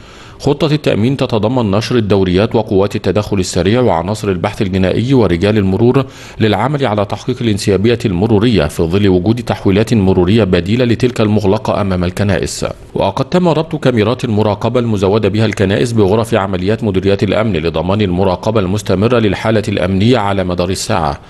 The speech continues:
وقد وجه وزير الداخلية القيادات الأمنية بالمحافظات كافة بالوجود الميداني في الشارع إلى جانب القوات لضمان الاستيعاب السريع للمهام وتذليل العقبات أمامها، وبما يحقق الهدف وهو إحكام السيطرة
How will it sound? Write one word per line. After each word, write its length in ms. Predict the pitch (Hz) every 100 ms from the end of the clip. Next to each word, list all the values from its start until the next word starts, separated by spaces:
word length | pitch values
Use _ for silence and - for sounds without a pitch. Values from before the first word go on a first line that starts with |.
| - - -
وقد 300 | 107 143 147
وجه 360 | 139 143 165
وزير 320 | 151 120 131
الداخلية 440 | 127 117 113 107 117
القيادات 500 | 117 107 104 98 110
الأمنية 380 | 113 95 95 107
بالمحافظات 800 | 101 101 - 101 95 92 104
كافة 380 | 104 104 107 127
بالوجود 460 | 104 92 87 101 113
الميداني 640 | 95 95 98 92 98 110
في 80 | -
الشارع 400 | - 101 107 113
إلى 260 | - 95
جانب 260 | 90 104 101
القوات 500 | 98 - 104 104 - - - - - -
لضمان 380 | 95 90 95
الاستيعاب 480 | 101 95 - 85 98
السريع 380 | 95 - 92 113
للمهام 600 | 113 95 95 104 117 82
وتذليل 360 | 71 73 85 92
العقبات 680 | 98 90 87 92 90 107 110
أمامها، 520 | 87 92 90 117 127
وبما 440 | 135 95 110 110
يحقق 460 | 101 90 120 117 123
الهدف 540 | 107 120 85 - - - - - -
وهو 260 | 95 117 139
إحكام 380 | - - 139 147
السيطرة 480 | - 110 90 113